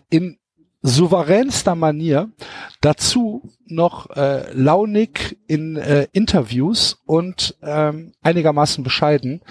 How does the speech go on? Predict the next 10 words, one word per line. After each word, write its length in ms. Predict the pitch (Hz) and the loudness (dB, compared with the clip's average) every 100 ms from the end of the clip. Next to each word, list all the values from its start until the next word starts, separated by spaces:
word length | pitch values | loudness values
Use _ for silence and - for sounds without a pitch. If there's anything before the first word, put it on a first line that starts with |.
| - - - - | -18 -18 -18 -16
Für 180 | - 151 | -2 0
mich 360 | 143 175 - - | 2 0 -2 0
der 380 | 143 131 - | 2 2 2
M 140 | 139 135 | 0 0
V 60 | 135 | 0
P 460 | - 123 123 - | -2 -2 -2 -4
der 480 | - 123 113 113 113 | -6 0 2 2 -2
Bundesliga-Saison. 1080 | 110 127 135 117 - 101 104 101 98 98 92 | -2 0 2 0 0 -2 -2 -4 -4 -6 -8
Friedhelm 580 | - - 185 156 139 131 | -4 0 2 2 -2 -4
Funkel, 720 | - - 233 - - 85 - | -10 -2 -2 -2 -4 -4 -8